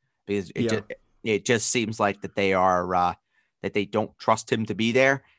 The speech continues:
Speaker 1: And it looks like that Leighton Vander Esch could be, uh, could be hitting, hitting the road on, uh, on that Boise State Bronco bus thing that his parents drive to from Boise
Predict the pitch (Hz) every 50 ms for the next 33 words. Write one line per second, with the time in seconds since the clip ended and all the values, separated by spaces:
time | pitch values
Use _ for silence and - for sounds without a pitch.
0 | _ _ - 107 107 - - 113 101 - - 110 104 101 101 - 95 92 - _
1 | _ _ - 110 107 - 104 - 107 107 110 107 98 98 90 90 - - - 98
2 | 87 104 98 95 92 92 92 95 92 92 92 90 - _ _ _ _ _ _ _
3 | _ _ _ _ _ - 117 90 - 104 98 95 95 - 117 - - 107 104 95
4 | 95 95 - _ _ _ - - - - 95 92 98 104 104 98 92 92 - _
5 | _ _ _ _ _ _ _ - 98 95 95 90 87 90 90 90 90 90 90 87
6 | - - _ - 101 101 98 95 92 - - - 98 - _ _ _ _ _ -
7 | 110 104 104 92 101 101 95 - - - 104 101 101 - - _ - 107 101 101
8 | 95 - 98 95 92 92 90 82 - - 101 92 87 - - - - - - 101
9 | 90 92 95 92 90 90 - - - - 110 101 95 95 92 - - - 101 95
10 | 92 92 87 - - 95 92 87 - 95 95 92 98 98 98 98 87 92 87 87